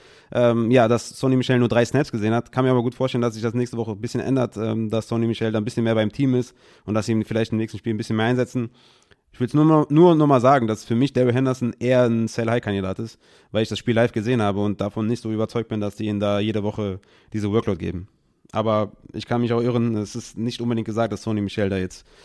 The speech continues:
irgendwas sieht. Ich will's nur gesagt haben, dass bis zum vierten Viertel das gar nicht so rosig aussah.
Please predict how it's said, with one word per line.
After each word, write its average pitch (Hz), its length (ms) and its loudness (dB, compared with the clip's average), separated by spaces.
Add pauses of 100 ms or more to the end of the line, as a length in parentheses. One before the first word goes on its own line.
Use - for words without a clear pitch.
(120)
irgendwas 104 240 -2
sieht. 107 160 -6
Ich 104 60 -8
will's 156 200 2
nur 147 140 2
gesagt 127 320 0
haben, 101 160 -2
dass 104 160 -6
bis 117 140 -8
zum 123 120 -4
vierten 110 200 -4
Viertel 110 200 -6
das 104 180 -6
gar 104 140 -4
nicht 107 160 -2
so 107 80 -6
rosig 101 320 -8
aussah. 107 300 -6